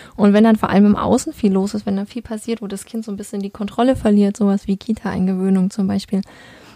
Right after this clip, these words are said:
ne, dann, dann sagt er, „Okay, das kann ich jetzt kontrollieren, das will ich jetzt nicht. Ich will jetzt nicht, äh, aufs Töpfchen gehen. Ich möchte weiterhin eine Windel oder ich möchte gar nicht Kaka machen.“ Ja,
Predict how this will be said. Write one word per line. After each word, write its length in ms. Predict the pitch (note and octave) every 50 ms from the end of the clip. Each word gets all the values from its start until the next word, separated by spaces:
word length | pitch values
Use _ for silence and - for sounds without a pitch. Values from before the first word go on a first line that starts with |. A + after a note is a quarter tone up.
| - - _ _ _ _ _ _ _ _ _ _ _ _ _ _ _ _ _ _ _ _ _ -
ne, 180 | - A3+ B3+ A#3+
dann, 200 | A#3 G#3 G#3 G3+
dann 160 | G#3 G#3 G3+
sagt 200 | G#3 G#3+ - -
er, 80 | - -
„Okay, 180 | - - G#3+
das 180 | - A3+ G#3+ -
kann 140 | - A3 G#3+
ich 140 | A#3+ -
jetzt 140 | A#3+ A3 - -
kontrollieren, 440 | - A3 G#3+ - A3 G#3+ A#3 A3+
das 180 | G3+ G3+ - -
will 100 | G3+ F#3+
ich 120 | G3 -
jetzt 220 | - F#3+ - - -
nicht. 120 | G#3+ G#3
Ich 60 | -
will 120 | - G3 G3
jetzt 220 | - - - -
nicht, 320 | F#3+ G3 - - - - -
äh, 180 | G3 F#3+ F#3+ -
aufs 200 | G#3+ G#3+ - -
Töpfchen 280 | - G3 - - G#3 A#3
gehen. 160 | - - -
Ich 140 | G#3 - A3
möchte 260 | G#3+ G#3+ - A3 G3+
weiterhin 360 | G#3 G3+ G#3 G#3 G#3+ G#3 G#3
eine 200 | G3 F#3+ G3 G3
Windel 260 | F#3+ F#3+ F#3 G3+ G3
oder 120 | - G3 G3+
ich 140 | G#3 -
möchte 260 | - G#3 G#3 - A#3 A3
gar 180 | G#3+ F#3 F#3+
nicht 180 | F#3+ G3+ G3+ -
Kaka 300 | - - F#3+ - G3+ G3+
machen.“ 300 | G3+ F#3+ G3 G3+ G3+ G#3
Ja, 160 | A3+ A#3 A#3